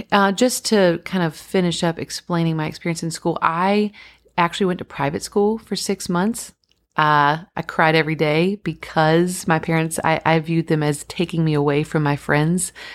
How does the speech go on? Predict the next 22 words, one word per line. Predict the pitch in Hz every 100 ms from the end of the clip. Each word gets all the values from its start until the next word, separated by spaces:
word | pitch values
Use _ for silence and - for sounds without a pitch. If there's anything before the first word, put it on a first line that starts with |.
| -
back | 170 165
in | 165
middle | 160 160
school | 156 170
at | 160
public | - 160 180
school. | - - 208
It | 208
was | 165
very | 147 135 147 151 180
dramatic. | 175 165 160 170 185 - - - - - _
Um, | 170 165 160 147 151 - -
but | 214 190
that | 240
just | 247 226 - _ _
goes | 190 190 185
to | -
show, | - 202 185 151
like, | 143 139 -
socially, | - - 240 254 - 151 151 143 143 _ -
I've | 170
really | 165 170 180 175 165 165